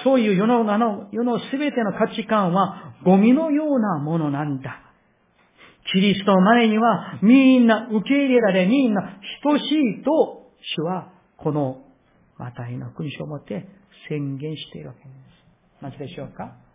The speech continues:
当時のユダヤ人にとっては、さっきも申しましたように、ユダヤ人ではない他の国の人々。罪人はもう人間ではないんです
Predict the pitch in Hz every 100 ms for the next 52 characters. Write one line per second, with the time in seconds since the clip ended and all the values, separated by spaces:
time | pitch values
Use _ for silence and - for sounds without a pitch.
0 | _ - 180 143 139 139 151 131 135 131
1 | 135 131 151 156 123 170 156 135 135 156
2 | 135 123 139 135 135 170 165 - _ _
3 | _ _ _ _ _ _ _ _ - -
4 | 151 160 196 202 185 170 165 156 143 135
5 | 135 131 131 147 226 277 - - _ -
6 | 170 151 135 240 - - _ _ _ _
7 | _ _ _ 135 147 135 226 - - -
8 | 120 127 _ _ _ _ _ _ _ _
9 | _ _ _ - 214 220 156 135 135 135
10 | 131 120 _ _ _ _ _ _ _ _
11 | _ _ 214 185 - - - _ _ _
12 | 165 208 240 240 226 156 123 120 147 175